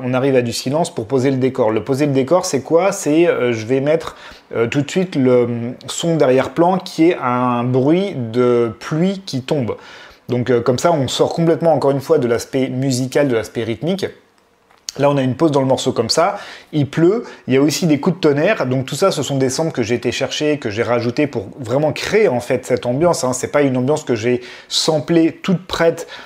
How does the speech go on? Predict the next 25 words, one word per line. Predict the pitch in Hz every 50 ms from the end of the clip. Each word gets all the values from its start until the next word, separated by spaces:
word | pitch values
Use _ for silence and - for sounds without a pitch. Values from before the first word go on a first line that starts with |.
| - - -
en | - 120 120
provenance | 123 - - 131 123 143 147 147 131 120
d'un | 123 135 131
film, | 127 - - - 160 156 143 123 120
par | 120 - 117 110
exemple, | 110 113 113 151 175 175 - 123 110
c'est | - - 151 143
quelque | 139 123 -
chose | - 156 -
que | - 123
j'ai | 101 113
reconstitué | 117 104 135 156 151 - 160 - - 143 127 - 147 143
de | 123
moi-même. | 117 113 113 113 127 175 196 151 - - - - - - - - - - -
Et, | 147 147 160 170
euh, | 147 127 123 120
donc, | 120 131 151 160 160
euh, | 147 123 117 117 117 -
il | 143 127 110
pleut, | - 151 170 180 185
il | 185
y | 151
a | 131
du | 120 113
tonnerre, | - 123 123 139 185 196 -